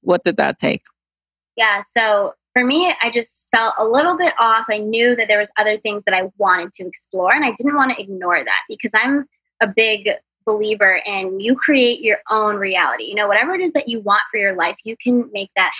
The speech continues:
Speaker 2: happen. And so I didn't want to ignore the thought and the feeling of this other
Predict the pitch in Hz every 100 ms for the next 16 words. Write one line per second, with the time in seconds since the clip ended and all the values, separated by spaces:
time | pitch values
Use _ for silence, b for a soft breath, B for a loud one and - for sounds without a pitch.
0 | - 302 202 - - _ b b 233 240
1 | - 247 233 220 233 220 254 320 262 240
2 | 214 202 196 196 196 196 - 190 180 180
3 | 202 190 - 202 196 185 185 190 - 220
4 | 208 202